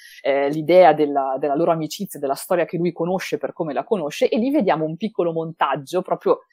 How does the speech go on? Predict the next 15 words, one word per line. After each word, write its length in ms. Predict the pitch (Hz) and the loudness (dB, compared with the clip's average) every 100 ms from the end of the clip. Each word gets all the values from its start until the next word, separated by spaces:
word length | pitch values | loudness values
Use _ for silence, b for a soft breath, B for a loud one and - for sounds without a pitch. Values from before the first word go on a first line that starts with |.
| b | b
il 180 | 190 180 | -4 -4
più 140 | - | -4
classico 520 | 196 220 - - 185 170 | -2 0 -2 -6 -6 -2
dei 140 | 160 | 0
montaggi 640 | 160 160 - 180 190 185 | -2 -6 -4 -2 -2 0
dei 180 | 160 156 | 2 2
ricordi, 640 | 160 - 214 139 147 135 135 | 0 2 2 2 -2 -12 -8
no? 220 | 156 185 | -4 -2
Il 160 | 151 156 | -4 -4
passato, 640 | 175 170 - 170 165 185 | -4 -6 -4 0 0 0
le 80 | 165 | -4
immagini 500 | 160 156 165 156 160 | -4 -2 -2 -2 -6
di 140 | 151 156 | -6 -2
loro 400 | 170 165 156 151 | 0 0 0 0
ragazzini, 840 | 151 202 - - 180 165 160 165 | 0 -4 -6 -6 -4 -4 -4 -8